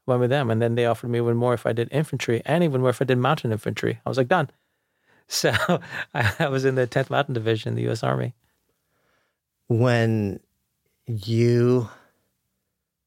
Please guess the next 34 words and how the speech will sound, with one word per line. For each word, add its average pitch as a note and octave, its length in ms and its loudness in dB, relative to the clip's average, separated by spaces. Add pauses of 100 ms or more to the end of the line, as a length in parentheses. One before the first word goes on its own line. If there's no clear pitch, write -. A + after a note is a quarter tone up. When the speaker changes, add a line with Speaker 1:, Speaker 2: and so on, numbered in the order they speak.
(800)
Speaker 2:
make G#2 460 -2
the G#2+ 100 0
phone G2 400 -4
call - 400 -10 (760)
to - 100 -4
your F#2+ 120 0
mom, G#2 540 0 (140)
who's F#2+ 240 -4
left G2+ 240 0
India F#2 280 0
with F2+ 220 -4
you F#2 200 2
and F2 120 0
your F2+ 100 -4
brother F#2 360 0
to G2+ 120 -10
sort F#2+ 180 -6
of, F2 60 -4
like, F#2 220 -8 (200)
in A#2 140 -10
part - 280 -4
create G2+ 200 -2
a, F#2 200 -2
a G2+ 80 -6
better F2+ 240 -4
life, G2+ 280 0
I'm E2 120 -10
assuming, G#2 560 -2
or, - 100 -6
Speaker 1:
Mm-hmm. C3 320 6
Speaker 2:
or G#2 100 0
a F2+ 80 -4
different G2+ 400 -2
life, - 360 -6